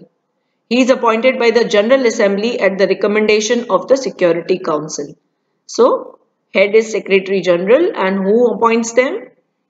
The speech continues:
He is appointed by the General Assembly at the recommendation of the Security Council.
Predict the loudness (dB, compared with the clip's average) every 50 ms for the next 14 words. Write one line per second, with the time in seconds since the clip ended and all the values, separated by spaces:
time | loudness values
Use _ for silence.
0 | _ _ _ _ _ _ _ _ -8 -6 -4 -2 0 0 -2 0 2 0 0 2
1 | 0 -2 0 0 2 2 2 2 2 2 2 0 2 2 2 2 0 0 -2 -4
2 | -4 -4 -2 -2 -2 -2 -2 -2 -2 -2 -2 -2 -4 -10 -16 _ _ _ -4 -2
3 | -2 0 0 0 0 0 0 0 0 0 0 0 2 2 0 0 -2 -4 -4 -6
4 | -4 -4 -4 -4 -4 -6 -8 -4 -2 -2 -2 -4 -4 -6 -6 -6 -6 -6 -10 -10
5 | -12 -14 -16 -16 -16 -18